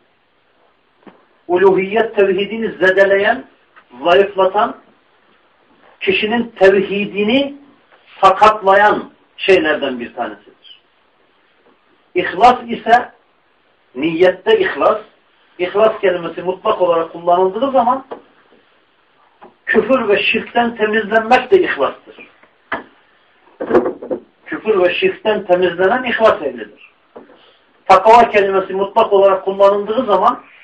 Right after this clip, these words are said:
küfür ve şirkten uzaklaşanlar muttakilerdir. Kimdir muttakiler? Küfrü ve şirki terk edenler. Böylece kendilerini cehennem azabından koruyanlar. Fakat bizim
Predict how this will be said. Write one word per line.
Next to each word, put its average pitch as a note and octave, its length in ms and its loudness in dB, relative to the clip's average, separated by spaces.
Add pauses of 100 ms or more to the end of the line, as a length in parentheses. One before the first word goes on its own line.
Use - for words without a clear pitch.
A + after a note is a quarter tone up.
(600)
küfür A3 360 0
ve G3 140 2 (120)
şirkten A#3+ 380 -4
uzaklaşanlar G#3 840 0
muttakilerdir. A#3 920 -4 (920)
Kimdir G#3 280 0
muttakiler? - 640 -2 (760)
Küfrü G#3 380 2
ve F#3+ 140 4
şirki F#3+ 400 -2
terk - 240 2
edenler. A2+ 400 -8 (100)
Böylece F#3+ 400 4
kendilerini F3+ 580 2
cehennem F#3+ 380 2
azabından F3 480 -2
koruyanlar. F#3+ 680 -2 (2000)
Fakat G3+ 340 4 (840)
bizim G3+ 400 -2